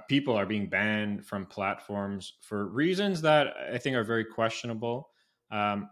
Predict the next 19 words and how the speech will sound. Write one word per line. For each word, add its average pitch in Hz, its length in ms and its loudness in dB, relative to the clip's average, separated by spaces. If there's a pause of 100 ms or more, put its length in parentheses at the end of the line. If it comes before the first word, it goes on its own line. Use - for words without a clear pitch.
(120)
and 139 140 2
again, 143 160 8
I 107 80 4
think 139 180 0
a 127 60 4
lot 117 320 6
of 113 160 -2
people 117 260 -4
have 107 160 0
also 104 340 -2
woken 104 400 0
up 98 180 -4
to 98 100 -8
that 98 300 0
as 90 120 -8
well 95 280 -4
and 87 100 -10
just - 240 -8
seeing, 95 480 -6